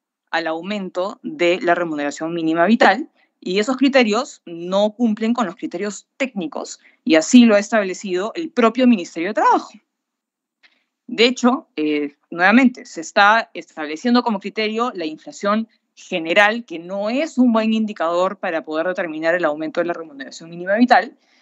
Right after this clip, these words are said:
y actualmente se utiliza la tasa de inflación subyacente, que es distinta. Se utiliza, entre algunos de los criterios, la tasa de crecimiento del P B I,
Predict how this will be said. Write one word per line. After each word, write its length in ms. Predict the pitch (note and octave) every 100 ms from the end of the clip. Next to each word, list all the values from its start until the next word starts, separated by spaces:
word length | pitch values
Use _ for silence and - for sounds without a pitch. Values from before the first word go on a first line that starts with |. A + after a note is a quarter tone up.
| _ _
y 80 | F3
actualmente 680 | E3+ B3 C4 C4 B3+ C#4
se 80 | B3+
utiliza 600 | G#3+ E3 A3+ A#3+ A#3 C#4 C#4 _
la 260 | D#3 D#3 D3+
tasa 380 | G#3 G#3 B3
de 80 | A#3+
inflación 640 | F#3 D#3 D3+ G#3+ A3+ A#3+ -
subyacente, 720 | - D3 D#3 A3+ D#4+ A#3 C3
que 120 | D3
es 80 | E3+
distinta. 500 | A3+ - D4+ A3 - _ _ _
Se 140 | - E3
utiliza, 680 | E3+ G3 C4 C4+ C#4+ C#4 _ _ _ -
entre 540 | G3 F#3 E3 F3 E3
algunos 540 | D#3+ F#3+ D#4+ E4+ D#4 G3
de 100 | F3
los 100 | -
criterios, 600 | D#3+ A3 A3+ A#3 C#4 E3+
la 160 | D#3+
tasa 280 | G3+ G#3 A#3
de 80 | G#3
crecimiento 520 | F3+ - E3 F#3+ G#3
del 100 | D3+
P 160 | F3+ F3
B 100 | A#3
I, 240 | C#4+